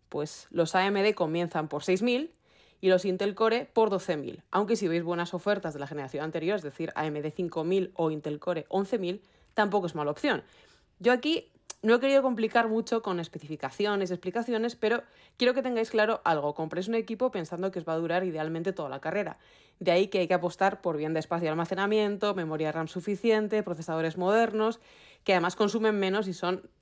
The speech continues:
ofrecen mejor rendimiento. Eso es lo ideal, claro. Luego igual os toca hacer sacrificio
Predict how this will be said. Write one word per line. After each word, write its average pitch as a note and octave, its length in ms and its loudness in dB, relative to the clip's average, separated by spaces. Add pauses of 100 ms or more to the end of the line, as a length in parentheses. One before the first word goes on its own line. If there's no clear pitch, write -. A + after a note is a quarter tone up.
ofrecen E3+ 340 -2
mejor E3 280 -4
rendimiento. D3 640 -4 (340)
Eso B3+ 180 2
es C#4 60 4
lo F#3 60 2
ideal, D3+ 340 4
claro. D3+ 260 2
Luego F3+ 500 4
igual D3+ 260 -2
os D#3 100 -6
toca E3+ 180 -4
hacer D#3 180 -6
sacrificio A#3 680 -4